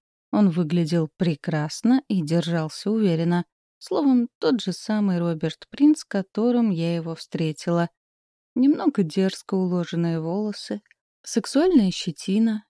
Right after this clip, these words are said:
яркий костюм терракотового, почти красного цвета,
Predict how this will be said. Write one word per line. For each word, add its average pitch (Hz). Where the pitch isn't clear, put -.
яркий 196
костюм 185
терракотового, 185
почти -
красного 170
цвета, 165